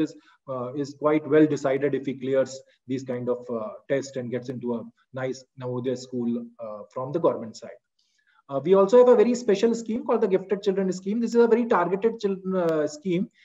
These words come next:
where we select, uh, children based on both economic and, uh, you know, merit, merit grounds and support their education from first standard up to their first job. So it's a very long commitment, and we started this about fifteen years back.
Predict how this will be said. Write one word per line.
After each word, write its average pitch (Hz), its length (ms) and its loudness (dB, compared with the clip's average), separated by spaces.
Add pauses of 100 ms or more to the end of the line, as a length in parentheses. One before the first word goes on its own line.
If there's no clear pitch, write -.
(140)
where 175 180 4
we 190 160 -4
select, 202 420 0
uh, 196 200 4
children 175 580 -2
based 185 260 4
on 190 140 -2
both 190 260 4
economic 175 400 -2 (160)
and, 170 320 -2
uh, 151 220 2 (240)
you 147 80 -8
know, 175 80 0
merit, 156 340 -2
merit 151 320 -2
grounds 156 380 0
and 180 180 -4
support 190 380 4
their 202 120 4
education 170 560 0
from 208 220 -2
first 202 200 0
standard 175 500 2 (240)
up - 140 -6
to 220 100 -2
their 220 180 6
first 175 260 4
job. 139 300 -2 (340)
So 180 80 0
it's 180 100 0
a 214 40 6
very 202 200 4
long 208 260 2
commitment, 185 560 2
and 185 120 -2
we 175 120 0
started 175 420 -2
this 175 160 0
about 165 400 2
fifteen 165 320 -4
years 165 240 2
back. 147 340 0